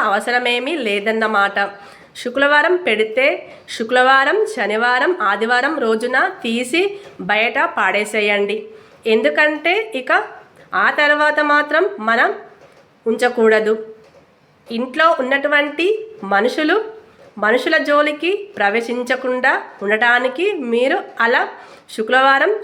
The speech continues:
శనివారం, ఆదివారం అమావాస్య కాబట్టి అలా ఈ మూడు రోజులు కూడా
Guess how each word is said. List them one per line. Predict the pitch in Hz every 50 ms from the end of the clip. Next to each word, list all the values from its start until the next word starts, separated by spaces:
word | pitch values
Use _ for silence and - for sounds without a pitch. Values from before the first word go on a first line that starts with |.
| - -
శనివారం, | 233 196 208 226 233 254 254 254 262 302 381 - -
ఆదివారం | 214 202 196 202 220 233 247 247 247 269 339 403 - - - - - -
అమావాస్య | 190 202 214 226 240 254 262 254 - - 285
కాబట్టి | 285 294 277 269 262 262 277 277 277 - - 349 381 381 -
అలా | 214 208 214 254 330 440 - - - - - - - - _ - -
ఈ | 233 285
మూడు | 359 320 285 277 294 302 302 302 349 415 - - -
రోజులు | 233 226 226 226 226 269 262 269
కూడా | 269 269 262 262 254 269 320 403